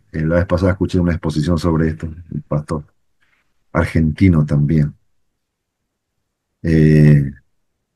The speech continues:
no son tan hospitalarios en la, en la Argentina, digamos, en Buenos Aires, pero en la, la gente de la provincia de Argentina, sí, son de gente también muy hospitalaria, ¿sí?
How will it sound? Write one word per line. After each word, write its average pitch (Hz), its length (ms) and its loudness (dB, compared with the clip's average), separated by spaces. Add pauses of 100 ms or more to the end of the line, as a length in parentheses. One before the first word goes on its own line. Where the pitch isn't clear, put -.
(420)
no 113 220 10
son 135 300 8
tan 127 180 6
hospitalarios 101 760 4
en 80 80 0
la, 82 80 -2
en - 80 -4
la 82 60 -2
Argentina, 80 300 -2
digamos, 90 280 2
en 95 160 2
Buenos 78 400 0
Aires, 80 420 2
pero 76 320 2
en 69 80 -2
la, 73 120 -2
la 65 460 -6
gente 98 360 0
de 98 80 4
la 90 180 2
provincia 95 680 2
de 85 80 2
Argentina, 87 680 -2 (840)
sí, 90 720 4
son 78 260 -4
de 78 100 0
gente 76 220 -4
también 76 340 2
muy 98 460 4
hospitalaria, 73 840 -2 (720)
¿sí? 85 100 -6